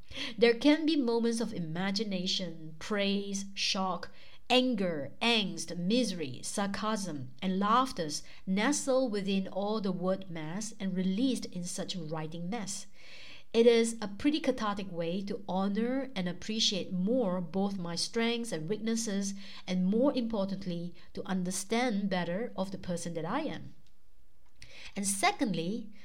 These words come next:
journaling is also a way to show compassion towards oneself. Journaling allows me to capture various flavors of elations and tribulations of my life, since neither can exist without the other.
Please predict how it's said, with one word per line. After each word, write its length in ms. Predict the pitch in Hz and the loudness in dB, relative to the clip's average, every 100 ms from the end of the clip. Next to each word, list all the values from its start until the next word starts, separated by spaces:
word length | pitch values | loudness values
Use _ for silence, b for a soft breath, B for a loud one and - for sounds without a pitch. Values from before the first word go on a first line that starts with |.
| B 175 | B -2
journaling 760 | 156 226 269 311 320 330 330 - - | 6 8 8 4 2 0 -2 -8 -4
is 180 | 220 - | -2 0
also 340 | 208 269 359 202 | 2 2 4 2
a 60 | |
way 240 | 170 160 175 | 2 0 -2
to 120 | 185 | -2
show 460 | 180 - 185 175 190 | 0 2 2 2 0
compassion 800 | 190 160 - 170 170 170 170 | -2 -4 -4 -2 -2 -2 -4
towards 320 | 175 170 160 165 | -4 -4 -6 -6
oneself. 560 | 156 156 294 285 - - B B B B - | -6 -4 -2 -2 -4 -10 B B B B -6
Journaling 640 | 185 208 220 302 320 330 285 | 0 6 6 6 4 2 2
allows 440 | 220 185 175 185 | 2 2 0 -2
me 180 | 185 170 | -4 -4
to 80 | 175 | -6
capture 800 | - - 196 202 202 214 196 190 | -8 -4 -4 -2 -2 -2 0 -2
various 540 | 160 185 208 214 226 - | 0 0 2 2 0 -2
flavors 440 | - 180 175 175 | -2 0 0 -2
of 100 | 180 | -4
elations 640 | - 170 180 202 - 196 190 | -4 -2 0 0 0 0 -2
and 160 | 160 156 | -4 -4
tribulations 680 | 208 185 185 175 180 170 | -2 0 0 -2 -4 -4
of 100 | - | -6
my 100 | 156 | -4
life, 340 | 156 220 190 - B B B B | -2 -2 -4 -6 B B B B
since 380 | - 285 269 | 2 4 4
neither 320 | 233 233 302 330 | 2 4 4 4
can 160 | 269 | 0
exist 420 | 220 196 196 196 | 0 -2 0 0
without 320 | 180 170 175 165 | 0 0 -2 -2
the 160 | 165 | -2
other. 380 | 156 151 208 320 | -2 -2 -2 -4